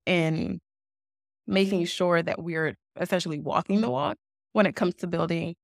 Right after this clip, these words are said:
an equitable and inclusive stem communities. By touching base with board members at board presentations or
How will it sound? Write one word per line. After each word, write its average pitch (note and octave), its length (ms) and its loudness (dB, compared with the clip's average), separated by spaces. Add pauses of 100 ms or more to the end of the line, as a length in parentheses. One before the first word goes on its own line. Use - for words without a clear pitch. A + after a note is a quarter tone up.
an F3 160 0
equitable E3 560 -2
and D#3+ 140 0
inclusive D#3 640 -8
stem D#3+ 300 -2
communities. - 720 -6 (440)
By F#3 500 4 (240)
touching B3 380 2
base F#3 240 2
with F3+ 160 -4
board E3+ 300 -2
members F#2 640 -4
at E3 160 2
board E3+ 260 -2
presentations D#3+ 800 -4 (180)
or E3+ 180 0